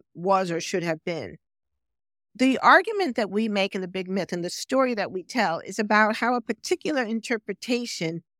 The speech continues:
came to dominate in the United States and why. And what we show in the book is that a group of American business leaders, really plutocrats,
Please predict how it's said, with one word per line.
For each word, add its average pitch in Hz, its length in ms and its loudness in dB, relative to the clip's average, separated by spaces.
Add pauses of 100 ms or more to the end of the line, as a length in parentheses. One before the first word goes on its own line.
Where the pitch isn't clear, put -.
(280)
came 247 240 2
to 226 100 4
dominate 196 600 2
in 175 100 -2
the 175 60 -2
United 175 380 -2
States 165 500 -2
and 180 240 -4
why. 175 460 0 (440)
And 226 120 4
what 269 160 4
we 269 100 -2
show 277 280 0
in 294 80 0
the 262 60 -2
book 190 260 -6
is 190 100 -4
that 185 140 -2
a 190 80 -2
group 233 260 -8
of 208 120 -2
American 190 500 0
business 185 420 -2
leaders, 175 540 -2
really 196 240 -2
plutocrats, 208 920 -2